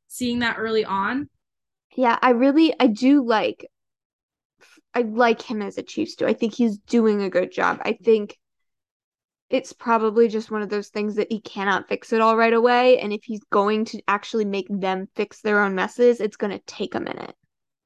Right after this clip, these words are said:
Speaker 1: Yeah, I think too. I mean, he's gonna have to have a meeting with them and go over laundry because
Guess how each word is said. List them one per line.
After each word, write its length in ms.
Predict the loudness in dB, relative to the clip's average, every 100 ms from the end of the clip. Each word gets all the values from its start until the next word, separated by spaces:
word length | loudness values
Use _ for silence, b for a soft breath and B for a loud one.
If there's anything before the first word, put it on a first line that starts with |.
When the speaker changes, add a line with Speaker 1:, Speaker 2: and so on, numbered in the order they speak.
| _ _ _ _ -18
Speaker 1:
Yeah, 160 | -12
I 120 | -8
think 240 | -6 -6 -4
too. 180 | -4 -2
I 80 |
mean, 140 | 0 0
he's 180 | -2 -2
gonna 160 | -2
have 220 | 0 -2
to 80 | -2
have 160 | -4 -2
a 40 |
meeting 240 | -4 -4 -6
with 120 | -6
them 140 | -6
and 80 | -4
go 120 | -6
over 160 | -6 -4
laundry 440 | -4 -4 -2 -4
because 440 | -6 -8 -6 -6